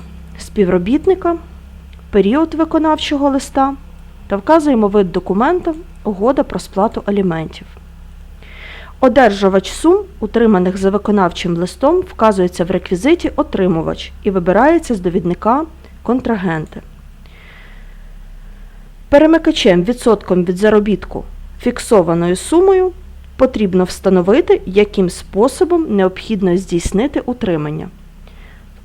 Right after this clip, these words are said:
Або ж відсотком, або фіксованою сумою. Якщо відсотком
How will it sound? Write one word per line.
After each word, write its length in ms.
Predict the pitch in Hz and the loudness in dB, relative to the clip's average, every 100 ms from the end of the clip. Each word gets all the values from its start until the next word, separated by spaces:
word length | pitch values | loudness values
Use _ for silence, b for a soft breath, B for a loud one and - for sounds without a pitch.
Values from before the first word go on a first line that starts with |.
| - | -6
Або 240 | 185 196 185 | -2 0 0
ж 100 | 175 | -2
відсотком, 640 | 165 - 330 359 381 320 - | -8 -2 -2 0 -2 -2 -4
або 360 | 165 175 226 311 | -6 -2 -2 -2
фіксованою 760 | - - - 220 240 202 190 | -6 -10 -2 0 2 2 0
сумою. 480 | 185 - 160 151 175 | -2 -6 -6 -4 -6
Якщо 340 | 190 - 180 | -8 -6 -4
відсотком 680 | 170 175 - 359 403 - 339 | -4 -8 -2 -2 -2 -2 -2